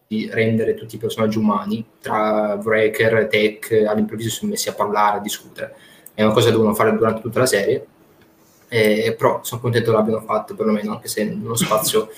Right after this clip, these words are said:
<laughs> eh, temporale abbastanza limitato. Ehm, e poi niente, diciamo che sono rimasto abbastanza deluso,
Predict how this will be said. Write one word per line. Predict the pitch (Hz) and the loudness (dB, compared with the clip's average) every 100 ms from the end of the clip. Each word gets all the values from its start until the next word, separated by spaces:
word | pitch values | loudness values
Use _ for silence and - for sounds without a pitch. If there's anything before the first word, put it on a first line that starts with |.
| - - | -20 -20
<laughs> | - - | -18 0
eh, | 107 104 101 101 98 | 4 6 8 6 4
temporale | 113 110 110 104 104 | 4 4 4 4 4
abbastanza | 107 - 110 - | 0 -4 -4 0
limitato. | - 214 196 - - - - - - _ _ _ - | 2 2 -2 -4 -12 -20 -20 -20 -20 _ _ _ 2
Ehm, | 131 127 123 123 123 123 123 120 117 - | 6 8 8 6 2 0 -2 0 -2 -2
e | 135 | -4
poi | - | 0
niente, | 127 113 - | 2 2 0
diciamo | 110 135 123 | -2 -2 2
che | 117 110 107 110 - _ | 6 6 4 -2 -12 _
sono | - - 131 | -16 -6 -2
rimasto | 127 123 - | 0 0 -2
abbastanza | 120 120 117 143 135 135 | -4 -2 -4 -4 -2 0
deluso, | 147 127 123 127 127 123 | 0 0 0 2 2 0